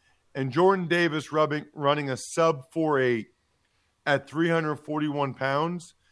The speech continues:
is one of the most impressive physical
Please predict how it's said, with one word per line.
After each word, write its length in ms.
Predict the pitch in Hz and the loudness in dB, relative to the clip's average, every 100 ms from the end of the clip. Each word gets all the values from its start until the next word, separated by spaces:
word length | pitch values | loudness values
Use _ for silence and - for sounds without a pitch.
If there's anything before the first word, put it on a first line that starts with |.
| _ _ - | _ _ -8
is 140 | 123 | -2
one 140 | 151 | 2
of 60 | 156 | 2
the 40 | |
most 280 | 151 151 143 | 4 2 0
impressive 960 | 131 120 - - 170 - 185 175 147 - _ _ _ _ - | -8 -10 -10 2 2 2 0 -2 -4 -20 _ _ _ _ -2
physical 480 | 165 151 135 151 | 0 0 -2 -2